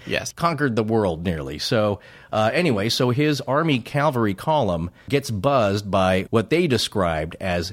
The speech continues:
Speaker 2: gleaming silver shields. And of course, men and horses just freak out. They run <laughs> away for a bit. That's
Speaker 1: Can you
Speaker 2: a
Speaker 1: imagine that moment? It's like that
Speaker 2: Uh.
Speaker 1: scene, and I don't know if you've seen the new Star Trek movies. I keep talking about Star
Speaker 2: Yeah.
Speaker 1: Trek tonight, but
Speaker 2: Yeah, really.
Speaker 1: the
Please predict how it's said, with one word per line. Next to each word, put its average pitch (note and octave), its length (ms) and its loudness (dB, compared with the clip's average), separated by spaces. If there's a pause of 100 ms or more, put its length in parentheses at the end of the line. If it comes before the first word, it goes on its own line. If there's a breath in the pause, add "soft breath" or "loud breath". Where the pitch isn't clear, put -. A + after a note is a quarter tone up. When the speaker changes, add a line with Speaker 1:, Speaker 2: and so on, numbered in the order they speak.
(120)
Speaker 2:
gleaming D#3 600 0
silver B2+ 480 -2
shields. D2+ 680 -4 (280 loud breath)
And F#2 100 -4
of F#2+ 60 -4
course, G#2+ 420 0 (100)
men B2+ 460 2
and G#2+ 160 2
horses A#2 480 0
just A2 280 0
freak D3+ 380 0
out. G2+ 300 2
They F#2+ 200 2
run G#2 240 0
<laughs> - 20 4
away G#2+ 340 2
for G#2+ 160 -2
a F#2 60 0
bit. F#2 340 -2 (460 loud breath)
That's D3 300 0
Speaker 1:
Can E3+ 100 2
you C#3+ 60 0
Speaker 2:
a - 20 -2
Speaker 1:
imagine A#2 520 0
that F#2+ 180 -2
moment? F2+ 340 -4
It's C#3 80 4 (120)
like A#2 160 2
that A#2+ 120 0
Speaker 2:
Uh. - 40 -4
Speaker 1:
scene, - 200 -4
and B2 200 -4
I B2 80 2
don't C3+ 100 2
know B2 80 4
if A#2 140 -2
you've G#2+ 100 -2
seen G#2+ 200 0
the F#2+ 60 2
new G2 360 2
Star F#2 240 0
Trek - 200 -6
movies. G2+ 300 -4
I F2 40 -6
keep - 180 -8
talking D#2 180 -6
about D2+ 160 -10
Star - 140 -2
Speaker 2:
Yeah. A2 140 4
Speaker 1:
Trek C#2+ 100 -4
tonight, C#2 280 -8
but - 220 -8
Speaker 2:
Yeah, F3+ 240 -2
really. B2 240 0
Speaker 1:
the C3 60 -2